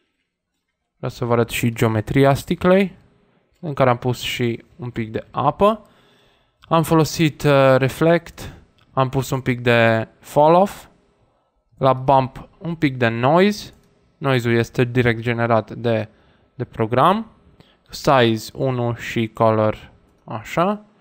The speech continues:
Și putem vedea și în, uh, randare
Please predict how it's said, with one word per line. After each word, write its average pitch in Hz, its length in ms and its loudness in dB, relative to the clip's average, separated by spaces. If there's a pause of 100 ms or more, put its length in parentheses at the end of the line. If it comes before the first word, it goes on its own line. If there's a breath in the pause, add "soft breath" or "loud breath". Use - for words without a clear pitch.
(400 soft breath)
Și - 180 -10
putem 135 380 -4
vedea 127 540 -2
și - 400 -16
în, 120 280 -8
uh, 113 440 -6
randare 139 680 -2